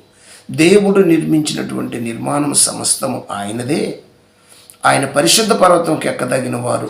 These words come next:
ఉన్నారు కొంతమంది. ఆ పరిశుద్ధ పర్వతమునకు ఎక్కదగిన వాడు ఎవరు అంటే, ఒకటి ఏం చేయాలో తెలుసా? వ్యర్థమైన దాని మీద మనసు పెట్టక.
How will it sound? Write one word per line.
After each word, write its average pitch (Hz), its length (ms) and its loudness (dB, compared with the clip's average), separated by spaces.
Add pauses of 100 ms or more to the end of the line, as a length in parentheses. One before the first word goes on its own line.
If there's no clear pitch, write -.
ఉన్నారు 113 340 -4
కొంతమంది. 104 840 -10 (680)
ఆ 117 120 4
పరిశుద్ధ 170 500 0
పర్వతమునకు 156 720 0
ఎక్కదగిన 127 380 -6
వాడు 123 260 -6
ఎవరు 113 380 -4
అంటే, 117 600 -8 (500)
ఒకటి 110 840 -6 (240)
ఏం 117 200 -2
చేయాలో 110 440 -2
తెలుసా? - 560 -4 (520)
వ్యర్థమైన 175 680 4
దాని 151 300 4
మీద 135 220 -2
మనసు 113 440 -4
పెట్టక. 101 600 -10